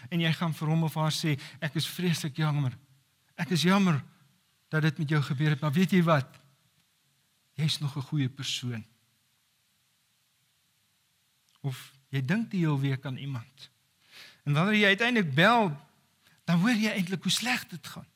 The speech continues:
hoe groot die behoefte is, hoe diep die seer lê. En jy spyt jy het nie vroeër gebel nie, en daarom klim jy in jou kar en jy ry soontoe, en jy gesels en jy lees en jy bid. En ewig skielik besef jy, soos in die ander twee gevalle,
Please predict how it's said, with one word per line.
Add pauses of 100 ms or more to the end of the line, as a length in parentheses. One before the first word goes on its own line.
(220)
hoe
groot
die
behoefte
is, (680)
hoe
diep
die
seer
lê. (420)
En
jy
spyt
jy
het
nie
vroeër
gebel
nie,
en
daarom
klim
jy
in
jou
kar
en
jy
ry
soontoe, (380)
en
jy
gesels
en
jy
lees
en
jy
bid. (880)
En (160)
ewig (720)
skielik
besef
jy,
soos
in
die
ander
twee
gevalle,